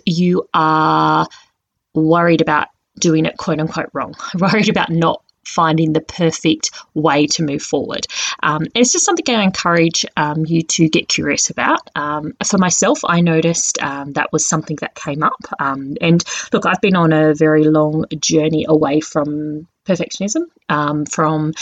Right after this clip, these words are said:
unlearning a lot of those, um, supremacy culture characteristics that are embedded in us, that are programmed into us.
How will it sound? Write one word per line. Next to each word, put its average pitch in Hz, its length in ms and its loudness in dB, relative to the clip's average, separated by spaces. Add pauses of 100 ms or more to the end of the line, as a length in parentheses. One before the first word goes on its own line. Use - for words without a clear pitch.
(240)
unlearning 165 640 6
a 156 60 4
lot 151 220 4
of 156 140 -2
those, 151 420 2
um, 147 360 -6
supremacy 165 480 0
culture 156 600 -2 (420)
characteristics 160 920 0
that 147 160 -2
are 147 100 0
embedded 151 440 2
in 139 120 -6
us, 160 220 -4
that 147 160 -4
are 156 160 0
programmed 143 480 -4
into - 260 -14
us. - 280 -8